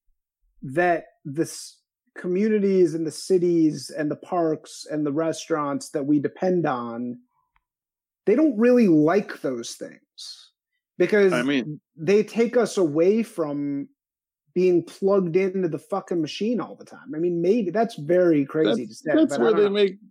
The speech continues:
Speaker 2: that's where they make their, they're the ones who are making money off of all those places, though, Isaac, right? You
Speaker 1: Not,
Speaker 2: know what I'm
Speaker 1: not
Speaker 2: saying? Like
Speaker 1: small restaurants, not free parks. They're not making any money off of that.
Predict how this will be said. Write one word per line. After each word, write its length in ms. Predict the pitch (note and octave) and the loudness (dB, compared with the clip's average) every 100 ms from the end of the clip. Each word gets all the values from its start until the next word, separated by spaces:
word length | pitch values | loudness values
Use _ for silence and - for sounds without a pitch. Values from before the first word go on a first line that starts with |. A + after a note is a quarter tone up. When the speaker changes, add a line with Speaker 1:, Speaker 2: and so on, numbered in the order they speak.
| _ | _
Speaker 2:
that's 200 | F#3+ G3 | 0 2
where 140 | G3 | 2
they 80 | F#3 | 2
make 240 | F#3+ F#3 | 0 0
their, 220 | F#3 F3+ D3+ | 0 0 -2
they're 300 | C3+ E3 F#3+ | -2 2 4
the 100 | F#3 | 2
ones 220 | F3+ F3 | 0 0
who 60 | F3 | -2
are 40 | |
making 380 | D#3+ D#3 D#3+ D3+ | -2 -4 -6 -2
money 300 | D3 F3+ D3 | 0 2 2
off 200 | A2+ - | 0 -2
of 140 | G#2+ | -2
all 120 | G#2+ | 0
those 280 | G2+ G#2+ - | 0 -2 -4
places, 400 | - A2+ G#2+ A2 | -2 -2 -2 -4
though, 180 | A2 A2 | -2 -2
Isaac, 340 | G#2 A2 A#2+ | -2 -2 -2
right? 160 | B2+ C3 C3 | 0 -2 0
You 160 | - | 0
Speaker 1:
Not, 60 | D#3+ | 2
Speaker 2:
know 60 | D#3+ | 2
what 40 | |
I'm 140 | D#3+ A3 | 0 2
Speaker 1:
not 120 | D4 | 2
Speaker 2:
saying? 100 | D#4 | 0
Like 160 | D#3+ D3 | 0 0
Speaker 1:
small 420 | F#3 F#3 G#3 G3+ | 0 2 4 4
restaurants, 720 | E3 F#3+ - D3+ B2+ C3+ C3+ | 2 0 -4 -8 -6 -8 -4
not 200 | F3+ G#3+ | -2 -2
free 460 | - - F#3 G3+ G3 | -6 -2 2 4 2
parks. 400 | - G#3+ E3+ - | 2 2 0 -2
They're 80 | E3 | -4
not 140 | G3 | -2
making 220 | G3 F#3 | -2 -2
any 140 | F#3 F#3+ | -2 -2
money 220 | F#3 F#3 F#3 | -2 -2 -2
off 160 | F#3 E3 | -2 0
of 80 | E3 | 2
that. 360 | G3+ E3 - | 2 0 -4